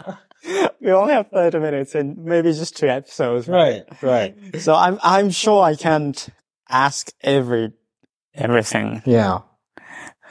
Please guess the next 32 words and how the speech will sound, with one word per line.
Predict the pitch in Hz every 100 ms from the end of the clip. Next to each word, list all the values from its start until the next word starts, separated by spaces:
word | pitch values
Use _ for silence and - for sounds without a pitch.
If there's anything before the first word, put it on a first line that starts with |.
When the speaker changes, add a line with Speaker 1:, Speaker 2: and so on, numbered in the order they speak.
| -
Speaker 1:
Uh, | -
yeah, | 127 - - -
but | -
anyways, | - 117 - - 143
I | - 120
just, | - - - - _
Speaker 2:
Yeah. | - -
Speaker 1:
you |
know, | 127 - 107 - _ _ _ -
Speaker 2:
Right. | 90
I, |
I |
get | -
Speaker 1:
prepared | 110 117 113
Speaker 2:
that. | 113 120
I | 131
Speaker 1:
and, | 123
Speaker 2:
get | - 98
that | - 92
feeling. | 98 85 85 110
Speaker 1:
yeah. | 123 120 123 131 123
Speaker 2:
See, | - 139 147
this | 131 156
is | 233 196
the | 185
kind | - 165 147
of |
nervousness | 110 107 123 135 - 165 180
that | - 135
Speaker 1:
Yeah. | 131
Speaker 2:
I | 127
hesitate | 117 120 135 135 170 165